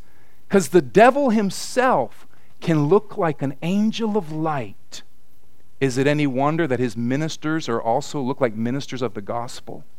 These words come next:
Ministers of the gospel. He's saying, "But I'm telling you, there's deception behind it." And we, the church, without becoming cynical and critical, come on, need to be discerning. And there's a difference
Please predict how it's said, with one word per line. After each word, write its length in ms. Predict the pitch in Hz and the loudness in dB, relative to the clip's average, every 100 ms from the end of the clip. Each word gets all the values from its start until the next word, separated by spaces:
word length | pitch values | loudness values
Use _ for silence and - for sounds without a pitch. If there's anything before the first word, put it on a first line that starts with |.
| - - - - - - - - - - - - - - | -10 -10 -10 -10 -10 -10 -10 -10 -10 -10 -10 -10 -10 -4
Ministers 580 | - 170 185 - 175 160 | 0 2 0 -4 -4 -4
of 180 | 131 | -4
the 80 | 127 | -6
gospel. 680 | 107 123 127 123 - 123 123 - - - - - - - - - | -6 -6 -6 -6 -8 -10 -10 -10 -10 -10 -10 -10 -10 -10 -8 -4
He's 180 | 139 | -4
saying, 220 | - 147 131 | 0 0 0
"But 100 | 120 | -2
I'm 100 | 113 | -2
telling 360 | - 180 190 | -2 -2 0
you, 160 | 190 196 - - | -2 -4 -8 -8
there's 200 | 123 117 | -6 -6
deception 1160 | - 113 - - 208 - - - 196 196 202 175 - | -6 -8 -6 -6 -4 -4 -2 -2 -2 -2 -2 -6 -6
behind 580 | - 143 175 170 170 147 | -4 -2 -2 -2 -2 -2
it." 140 | 117 - | -4 -4
And 260 | 120 135 | -6 -4
we, 320 | 160 233 175 143 | -2 0 0 -2
the 120 | 127 | -4
church, 500 | - 214 196 127 - - - | -4 0 2 0 -8 -10 -2
without 300 | 123 143 151 | 4 4 4
becoming 420 | 151 - 160 156 | 0 0 -2 0
cynical 600 | - - 180 180 - 165 | -2 0 0 0 -2 -2
and 120 | 175 - | 0 0
critical, 640 | - 185 147 - 113 113 - - - - | 2 2 2 -2 -4 -4 -10 -10 -10 0
come 160 | 160 185 | 4 6
on, 220 | 113 127 - - - - - - - | 4 0 -8 -10 -10 -10 -10 -8 2
need 260 | 151 156 - | 4 4 2
to 100 | 135 | 2
be 160 | 135 | 2
discerning. 640 | 113 127 170 160 123 92 - - - | 2 0 4 4 4 -2 -8 -6 -2
And 120 | 127 | 0
there's 120 | 131 | 2
a 60 | 160 | 2
difference 500 | 262 - 151 139 | 2 4 2 0